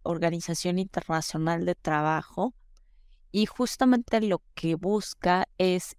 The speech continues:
promover esta prevención de accidentes de trabajo y también de las enfermedades profesionales alrededor de un-, del mundo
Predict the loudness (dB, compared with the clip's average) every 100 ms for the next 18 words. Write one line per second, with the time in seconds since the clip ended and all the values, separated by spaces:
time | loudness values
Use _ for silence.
0 | -10 -2 0 0 -2 -4 0 2 2 0
1 | -4 -2 0 2 0 -2 -4 -2 -2 -4
2 | -6 -4 2 2 2 -2 -2 -4 -2 0
3 | 2 0 0 -4 -2 -4 -2 -2 0 0
4 | 0 -4 -6 -4 -4 -4 -2 0 0 0
5 | -4 -6 -8 -6 -6 -2 0 0 -2 -4
6 | -16 _ _ -20 0 0 2 0 0 0
7 | 0 -2 -2 -2 -4 -8 -2 0 0 -2
8 | -2 -4